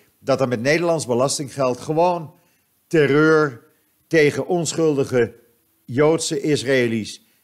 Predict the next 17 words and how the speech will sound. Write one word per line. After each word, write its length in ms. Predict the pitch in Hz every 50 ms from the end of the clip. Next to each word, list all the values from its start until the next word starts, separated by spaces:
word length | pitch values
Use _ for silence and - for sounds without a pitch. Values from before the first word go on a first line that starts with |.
| _
wordt 440 | _ 104 107 127 120 113 110 - - - _ _
gefinancierd. 1000 | - - 143 123 - 143 127 113 117 110 - - - 151 127 101 87 80 - _ _ _ _ _ _ _ _
Hoe 240 | - - 185 202 160
bestaat 600 | 147 156 131 - - - 185 180 170 170 170 -
dat 260 | 156 131 123 - - -
in 200 | - 131 123 -
vredesnaam? 720 | 131 135 131 127 107 95 92 - - 90 73 71 71 - _ _ _ _ _ _ _ _ -
Ik 160 | 160 156 -
vraag 280 | - 170 165 160 131 131
me 80 | 143
dat 180 | 123 120 117 -
echt 300 | - 160 147 139 - 151
af 240 | 131 127 127 123 -
en 220 | - - 131 120
ik 140 | 120 110 92
begrijp 400 | 110 - - 131 113 101 95 -
niet 360 | 110 131 151 156 151 -